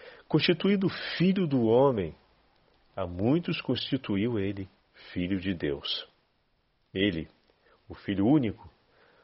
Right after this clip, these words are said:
por seu amor e poder, associou muitos a si.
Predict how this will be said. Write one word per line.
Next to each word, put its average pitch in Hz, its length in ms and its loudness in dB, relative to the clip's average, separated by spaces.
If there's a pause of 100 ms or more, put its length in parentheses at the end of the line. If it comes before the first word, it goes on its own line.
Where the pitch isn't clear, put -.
(260)
por 107 220 -2
seu 127 360 6
amor 117 600 2 (760)
e 107 100 -4
poder, 107 640 4 (500)
associou 139 640 2
muitos 110 640 0
a 82 60 -6
si. - 280 -4